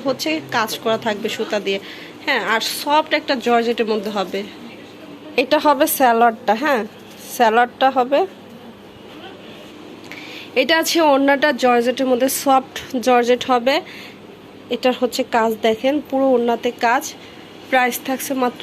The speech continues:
এগারোশো, এটার কোথাও সমস্যা নাই। এটা আছে দেখেন চিনন সিল্কের মধ্যে, হ্যাঁ, এত সুন্দর কালার কম্বিনেশন এবং কাজ দেখেন। এটা নিচের দিকে কাজ, হাতাতেও কাজ করা থাকবে।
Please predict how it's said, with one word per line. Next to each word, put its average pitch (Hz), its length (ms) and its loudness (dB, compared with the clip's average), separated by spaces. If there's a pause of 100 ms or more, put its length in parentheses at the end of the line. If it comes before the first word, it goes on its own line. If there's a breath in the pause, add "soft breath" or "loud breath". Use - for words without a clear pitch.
এগারোশো, 220 340 -2
এটার 240 240 -2
কোথাও 254 220 -2 (100)
সমস্যা 220 440 -2 (100)
নাই। 196 140 -6 (1300)
এটা 254 200 0
আছে 311 140 0 (100)
দেখেন 294 240 2 (140)
চিনন 320 280 2 (120)
সিল্কের 247 480 0
মধ্যে, 196 240 -2 (120)
হ্যাঁ, 285 180 2 (200)
এত - 140 -10 (240)
সুন্দর 254 340 2 (180)
কালার 220 360 2
কম্বিনেশন 262 520 2
এবং 226 120 0 (200)
কাজ 226 180 2 (140)
দেখেন। 240 260 0 (100)
এটা 240 140 -2 (100)
নিচের 226 320 -2
দিকে 240 180 -4 (160)
কাজ, 247 200 0 (600 loud breath)
হাতাতেও 254 440 0 (140)
কাজ 226 140 0 (120)
করা 214 160 0 (100)
থাকবে। 196 320 -4